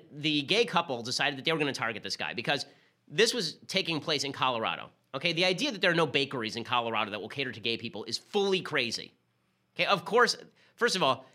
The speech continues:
it's hard to find a cake shop across the United States that is not staffed by gay people.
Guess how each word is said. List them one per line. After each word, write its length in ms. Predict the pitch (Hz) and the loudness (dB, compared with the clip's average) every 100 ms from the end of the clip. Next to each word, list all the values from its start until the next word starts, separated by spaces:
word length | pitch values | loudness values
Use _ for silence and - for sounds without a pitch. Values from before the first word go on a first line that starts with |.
| - | -6
it's 120 | 165 | 2
hard 180 | 214 247 | 4 4
to 80 | 190 | 4
find 300 | 185 175 165 | 4 4 2
a 160 | 147 | -2
cake 240 | 117 185 - | 0 -2 0
shop 340 | 170 123 - | 2 2 0
across 280 | - 170 165 | -6 0 0
the 60 | 170 | 2
United 240 | 156 147 | 0 0
States 220 | - 147 | -2 -2
that 100 | 156 | 0
is 100 | 147 | 0
not 240 | 175 226 - | 4 4 4
staffed 340 | - 113 - | 2 0 0
by 120 | 110 | -2
gay 180 | 107 101 | 0 -2
people. 420 | 104 156 - 143 | -2 -6 -4 -6